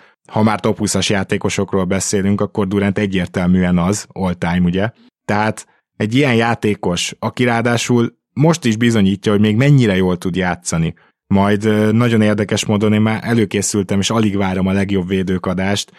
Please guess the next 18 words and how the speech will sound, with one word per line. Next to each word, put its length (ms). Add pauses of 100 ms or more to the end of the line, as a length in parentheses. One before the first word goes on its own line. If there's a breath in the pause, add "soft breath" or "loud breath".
(200 soft breath)
Az 180
a 60
helyzet, 380
hogy 280
Durant 580 (160)
szerintem 840
simán 600
például 300
a 120
legjobb 340
ötven 340
védő 280
között 360
van 120
jelenleg 380
az 100
N 200
B 40